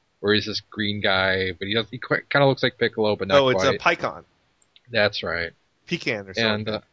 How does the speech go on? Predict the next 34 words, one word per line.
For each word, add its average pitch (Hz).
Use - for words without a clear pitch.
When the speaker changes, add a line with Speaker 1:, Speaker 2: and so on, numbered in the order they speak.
Speaker 1:
I 156
think 226
he 202
does 151
come 131
back 110
later 104
in 92
the 87
series, 87
but, 87
Speaker 2:
He -
comes 170
Speaker 1:
uh, 165
Speaker 2:
back 151
in 135
the 107
movies. 95
Speaker 1:
Yeah. 80
Yeah, 110
he 95
was 113
introduced 90
here 85
for -
some 85
reason. 85
And 113
then 110
it 107
moves 107
on 104
to, 95
oh, 135